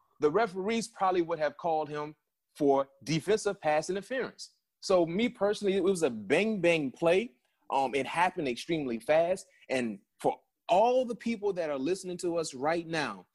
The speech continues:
you can't, you cannot tell me you have not seen wide receivers do that and they don't usually get called for it. But from the defender standpoint, that small little shove is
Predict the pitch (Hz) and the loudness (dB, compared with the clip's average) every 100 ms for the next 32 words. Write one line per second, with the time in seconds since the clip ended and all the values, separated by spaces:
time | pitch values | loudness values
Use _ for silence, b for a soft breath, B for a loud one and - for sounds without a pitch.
0 | _ _ 131 190 226 - 196 170 - - | _ _ -2 2 2 2 0 0 -2 -8
1 | 135 147 175 233 - 165 202 208 - - | -6 0 0 2 0 0 0 -2 -2 2
2 | 208 190 135 117 113 b b - 170 208 | 2 2 0 -2 -4 b b 0 4 4
3 | 170 _ - 175 147 156 180 - 180 160 | 2 _ 0 2 2 2 0 0 -2 0
4 | 139 120 _ _ - 156 170 160 147 - | 0 -4 _ _ 2 4 4 2 0 -2
5 | 147 135 113 107 185 170 113 110 - _ | -2 -4 -6 0 0 2 0 -2 -6 _
6 | _ 143 139 151 147 147 151 139 143 139 | _ 0 2 2 2 -2 -2 -2 -2 0
7 | 196 190 139 - 107 - 123 147 175 147 | 2 2 0 -2 -6 -4 -4 -4 -2 -4
8 | 131 127 - 277 269 175 - 160 151 170 | -2 -4 0 0 2 0 0 -4 -4 -2
9 | 151 - _ _ - 202 - _ - - | -4 -4 _ _ 2 2 2 _ -18 -16
10 | - 180 196 202 202 196 185 147 120 - | -14 -4 0 2 0 -2 -4 -4 -4 -6
11 | 208 196 147 131 _ 139 120 | -4 -2 -2 -6 _ -10 -10